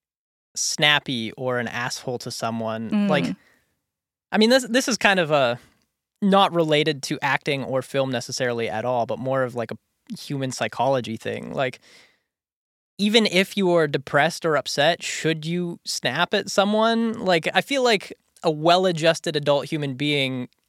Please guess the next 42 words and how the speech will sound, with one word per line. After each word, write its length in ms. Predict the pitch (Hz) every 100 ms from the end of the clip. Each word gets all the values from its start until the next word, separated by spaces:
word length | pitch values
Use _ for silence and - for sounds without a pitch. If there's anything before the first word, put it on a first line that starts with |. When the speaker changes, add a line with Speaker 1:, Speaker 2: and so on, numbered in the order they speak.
| _ _ -
Speaker 1:
even 240 | 190 180
if 140 | 165 -
you're 80 | 147
feeling 340 | - 156 147
like 200 | 135 123
shit, 360 | - 165 143 -
you 120 | 147
don't 220 | 151 139
just, 160 | - -
like, 120 | 139
go 160 | 127 127
into 100 | 131
the 60 | 117
world 360 | 123 131 123
and 120 | 120 120
then, 100 | 120
Speaker 2:
Well, 80 |
Speaker 1:
like, 80 | 330
Speaker 2:
of 40 | -
course 180 | 415
Speaker 1:
take 100 | -
it 40 | 262
Speaker 2:
you, 60 |
Speaker 1:
out 80 | 254
on 120 | 240
a 20 | 233
Speaker 2:
of 60 |
course 320 | 220 233 302
you 100 | -
Speaker 1:
barista. 40 | -
Speaker 2:
could, 320 | 285 175 - _
but 100 | -
it's 140 | 196 -
gonna, 300 | 240 220 190
Speaker 1:
You 80 | 175
could. 380 | - 127 104 127
Speaker 2:
if 160 | 240
you're, 140 | 233 233
like, 180 | 214 -
in 160 | 240
the 120 | 214
zone, 520 | 196 214 185 165 185